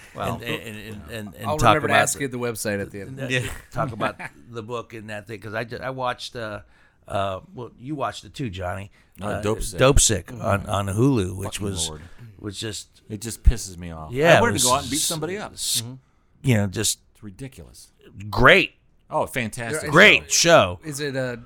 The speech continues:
Speaker 3: like, docu-, I don't know what it is, docu-series? Is it fictional? What it
Speaker 2: It's
Speaker 4: No, it's based on
Speaker 2: It's based
Speaker 4: truth.
Speaker 2: on, on facts, but it's, it's, it's, it's
Speaker 1: Fictionalized.
Speaker 2: dram-,
Speaker 1: Mm-hmm.
Speaker 2: it's
Speaker 4: Yeah,
Speaker 2: dramatized.
Speaker 4: it's about
Speaker 2: You know, Michael
Speaker 4: Purdue
Speaker 2: Keaton,
Speaker 4: Pharma.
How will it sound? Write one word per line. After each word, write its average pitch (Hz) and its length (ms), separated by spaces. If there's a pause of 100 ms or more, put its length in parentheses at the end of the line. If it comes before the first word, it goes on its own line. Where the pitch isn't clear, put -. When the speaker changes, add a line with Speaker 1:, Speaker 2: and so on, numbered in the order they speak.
Speaker 3:
like, 127 340
docu-, 135 340
I 135 200
don't 135 100
know 127 60
what 123 80
it 131 80
is, 117 140
docu-series? 147 840
Is 120 100
it 117 100
fictional? 135 500
What 131 220
it - 120 (200)
Speaker 2:
It's 156 180
Speaker 4:
No, 120 320
it's 104 140
based 117 380
on 95 380
Speaker 2:
It's 143 160
based 202 260
Speaker 4:
truth. 131 400
Speaker 2:
on, 120 200
on 110 40
facts, 135 520
but 131 80
it's, - 220
it's, - 420
it's, - 300
it's - 0
Speaker 1:
Fictionalized. 110 520
Speaker 2:
dram-, 156 360
Speaker 1:
Mm-hmm. 107 100
Speaker 2:
it's 107 180
Speaker 4:
Yeah, 104 60
Speaker 2:
dramatized. 110 640
Speaker 4:
it's 123 140
about - 80
Speaker 2:
You 127 60
know, 104 100
Michael 120 260
Speaker 4:
Purdue 113 60
Speaker 2:
Keaton, 147 180 (140)
Speaker 4:
Pharma. 80 160